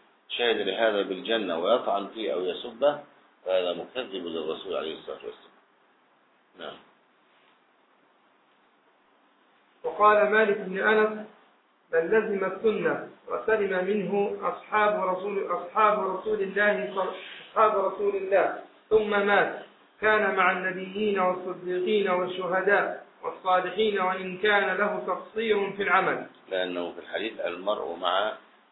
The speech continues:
Speaker 1: مع من أحب". قال النبي صلى الله عليه وسلم: "إن الرجل يحب القوم ولم يلحق بهم"، يعني في العبادة والاجتهاد في العبادة أو في الصحيح. قال: "المرء مع من أحب".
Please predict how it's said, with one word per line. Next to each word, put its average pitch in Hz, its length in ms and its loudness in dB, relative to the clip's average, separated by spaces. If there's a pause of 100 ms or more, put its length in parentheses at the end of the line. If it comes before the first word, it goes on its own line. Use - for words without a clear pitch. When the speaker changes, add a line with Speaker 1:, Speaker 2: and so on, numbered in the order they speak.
(240)
Speaker 1:
مع 87 220 2
من 82 220 -10
أحب". - 260 -6 (1200)
قال 87 180 0
النبي 85 160 -6
صلى 92 80 -10
الله 82 400 -4
عليه - 80 -12
وسلم: 110 140 -6
"إن 95 200 -4
الرجل 87 580 -2
يحب 98 300 -6
القوم 92 560 -2 (560)
ولم 98 300 0
يلحق 101 440 -4
بهم"، 123 420 -8 (200)
يعني 82 220 -6
في - 80 -10
العبادة 90 520 2
والاجتهاد 87 400 -2
في 87 160 -8
العبادة 95 400 0
أو 87 80 -8
في 80 60 -14
الصحيح. 113 400 -4 (600)
قال: 92 240 6
"المرء 85 560 -4
مع 82 160 -8
من 71 240 -14
أحب". 92 200 -12